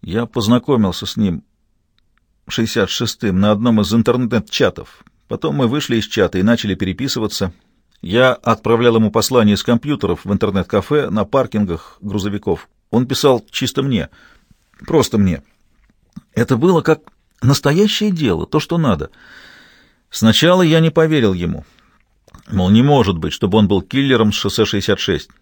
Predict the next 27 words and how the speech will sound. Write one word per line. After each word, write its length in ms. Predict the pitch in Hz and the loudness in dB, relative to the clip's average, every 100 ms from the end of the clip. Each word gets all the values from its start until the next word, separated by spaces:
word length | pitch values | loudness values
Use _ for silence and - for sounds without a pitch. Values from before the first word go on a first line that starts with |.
| _ _ _ _ _ | _ _ _ _ _
Он 260 | - 113 131 | -2 0 2
взбесился. 1000 | 113 110 127 180 - 175 90 - - - _ _ | -2 -4 -2 -2 -2 -2 -2 -6 -14 -18 _ _
Он 180 | 101 110 | 0 2
хотел 340 | 123 117 135 | 2 2 2
доказать, 480 | 117 131 139 165 123 | 2 0 0 2 0
что 180 | - 123 | 0 -4
был 220 | 117 87 | -2 -4
им. 140 | 71 - _ - - _ _ _ - | -6 -12 _ -20 -20 _ _ _ -2
Рассказывал 640 | 120 127 170 151 127 117 | 0 2 2 2 4 2
мне 160 | 110 | 2
всякие 320 | 104 127 123 110 | 0 -2 -2 0
подробности, 680 | 123 135 175 151 131 - 110 | 0 2 0 -2 -4 -4 -8
которые 520 | - 117 113 113 113 | -4 -2 0 2 2
не 120 | 110 | 2
попадали 420 | 117 117 117 107 | 0 0 2 4
в 80 | 101 | 2
новости, 440 | 127 151 113 113 - _ | 0 0 -2 -6 -12 _
и 80 | 104 | -6
тогда 340 | 104 90 95 | -4 -2 0
я 160 | 131 135 | -2 -2
убедился. 600 | 139 151 147 107 - - _ _ _ _ _ _ _ _ | -4 -6 -6 -6 -8 -16 _ _ _ _ _ _ _ _
Я 260 | - 110 151 | -10 -6 -4
прикинулся, 560 | 143 - 143 127 - | -4 -2 -2 -2 -4
что 160 | 107 123 | -6 -4
тоже 260 | - 131 104 | -2 0 0
убиваю 380 | 92 98 95 | 0 2 2
женщин, 540 | 90 147 151 - 113 | 0 -2 -4 -4 -6